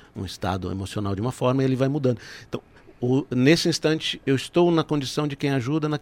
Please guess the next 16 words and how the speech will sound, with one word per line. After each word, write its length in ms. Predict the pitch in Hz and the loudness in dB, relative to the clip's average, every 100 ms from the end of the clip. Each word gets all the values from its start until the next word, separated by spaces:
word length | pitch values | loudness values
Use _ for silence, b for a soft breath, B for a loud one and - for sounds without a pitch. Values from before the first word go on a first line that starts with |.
| - | -6
daqui 280 | 127 127 131 | -6 -6 -6
a 40 | |
pouco 280 | - 135 143 | -6 -6 -6
eu 20 | |
estou 180 | 127 143 | -6 -4
na 160 | 135 131 | -4 -4
condição 380 | 131 - 135 | -6 -4 -4
de 60 | 127 | -4
quem 140 | - | -6
precisa 440 | 131 127 - 135 127 B B B | -6 -8 -6 -6 -6 B B B
desse 260 | - 110 - | -4 -4 -4
acolhimento. 600 | - 135 131 113 107 - B B B | -4 -2 0 -2 -4 -10 B B B
Então, 320 | - 127 139 - - | -6 0 0 -2 -2
ah, 340 | 127 127 127 | 2 2 0
n-, 260 | - 131 127 | 0 0 0
n-, 440 | 135 131 131 127 | 0 -2 -2 -4